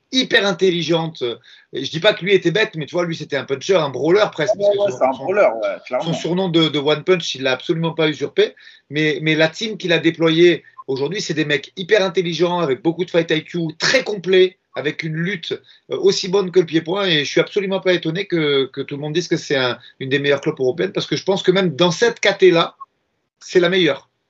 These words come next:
Speaker 1: à mon avis. Je pense qu'ils sont de-, devant le All-Star, euh, dans cette caté, euh, parce que le All-Star, c'est, c'est quand même mieux pour des quatre-vingt-cinq et plus, je pense.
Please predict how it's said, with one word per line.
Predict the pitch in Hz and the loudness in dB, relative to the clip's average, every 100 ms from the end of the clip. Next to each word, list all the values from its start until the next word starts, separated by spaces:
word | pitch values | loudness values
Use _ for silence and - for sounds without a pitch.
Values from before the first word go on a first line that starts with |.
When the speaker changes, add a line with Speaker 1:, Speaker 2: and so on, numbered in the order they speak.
| - | -10
Speaker 1:
à | 135 | -6
mon | 151 | -2
avis. | 156 131 - - | -2 -4 -14 -18
Je | - | -4
pense | 226 - | -2 -2
qu'ils | 208 | -4
sont | 190 160 | -4 0
de-, | 160 | 2
devant | 160 190 180 214 | 6 6 6 6
le | 196 | 6
All-Star, | 180 165 - 190 202 - _ - - - | 6 4 0 0 0 -2 _ -20 -12 -6
euh, | 131 | -4
dans | 151 | -4
cette | 143 170 - | -4 -4 0
caté, | 147 - 214 202 | -2 2 4 4
euh, | 160 | 4
parce | 151 - | 0 -4
que | 165 | -2
le | |
All-Star, | 151 135 190 | -2 -2 -2
c'est, | - - - - _ | -2 -8 -10 -12 _
c'est | - - | -12 -6
quand | 147 | -4
même | 156 147 | -4 -4
mieux | 139 143 165 190 208 151 135 | -6 0 6 8 8 6 0
pour | 131 | -4
des | 135 139 135 | 0 2 2
quatre-vingt-cinq | 143 139 147 139 143 139 135 127 - 160 165 139 | 0 -4 -4 -2 0 2 0 -2 -2 0 0 -4
et | |
plus, | - 151 165 - - | -4 -4 -4 -6 -12
je | - | -10
pense. | 123 123 - - | -6 -8 -10 -18